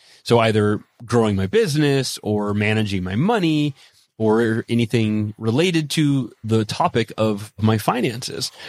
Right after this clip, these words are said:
And so I pulled those books off the shelf and I pulled out my affirmations and I made the affirmation that said, like, my number one priority right now, I need to put all my energy into, you know, keep the plates,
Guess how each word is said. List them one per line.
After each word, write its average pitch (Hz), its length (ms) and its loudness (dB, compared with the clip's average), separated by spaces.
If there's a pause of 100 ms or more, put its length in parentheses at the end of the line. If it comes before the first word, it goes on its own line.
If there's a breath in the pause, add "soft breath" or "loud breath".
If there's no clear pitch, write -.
(340 loud breath)
And 120 200 4
so 123 320 2
I 110 100 0
pulled 151 640 0
those 120 680 -2
books 123 200 -4
off 139 120 0
the 156 60 -8
shelf 285 400 -2
and 120 140 0
I 110 80 2
pulled 151 240 0
out 143 100 0
my 131 120 0
affirmations 233 640 -2
and 131 100 0
I 123 80 0
made 123 280 -2 (400 loud breath)
the 120 100 0
affirmation 180 480 -2
that 143 100 -2
said, 143 140 0
like, 131 180 -2
my 131 200 0
number 175 220 0
one 165 200 0
priority 139 480 0
right 131 240 -4
now, 120 280 0
I 127 120 0
need 135 100 0
to 131 60 -8
put 151 100 -6
all 120 220 0
my 131 100 2
energy 127 540 -2 (380 loud breath)
into, 127 680 2
you 127 120 -2
know, 113 100 0
keep 180 320 -4
the 180 160 0
plates, 185 720 -4